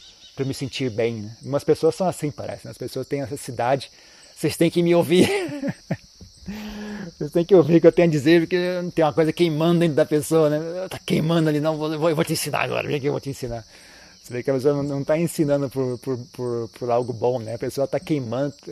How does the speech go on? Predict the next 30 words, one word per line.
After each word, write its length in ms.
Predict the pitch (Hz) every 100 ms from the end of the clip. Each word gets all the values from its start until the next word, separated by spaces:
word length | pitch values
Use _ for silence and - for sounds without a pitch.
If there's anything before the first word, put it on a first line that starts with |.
| -
começa 280 | 135 123 135
a 60 | - - - - - - -
falar 300 | 143 123 117
aquele 260 | 139 135 131
monte 200 | 143 143
de 60 |
coisa 440 | - 131 131 131 139
que 80 |
ela, 120 | 131 127
que 120 | 139
ela 100 | 127
pensou 720 | - 147 135 - - 139 143
e 40 |
adivinhou 480 | 131 127 135 131 135
sozinha, 560 | - 120 117 127 147 131
entendeu 540 | 127 - 131 123 135
sozinha. 580 | - 123 110 131 143 123 - - - - - - - - - _
E 140 | 107
aí 80 | 110
você 100 | -
tem 140 | 135 131
que 60 |
ficar 180 | - 135
ali 200 | 120 120
ouvindo 300 | 117 117 120
aquele 220 | 113 120
monte 200 | 113 120
de 60 | -
coisa, 280 | 117 113
né? 80 | 113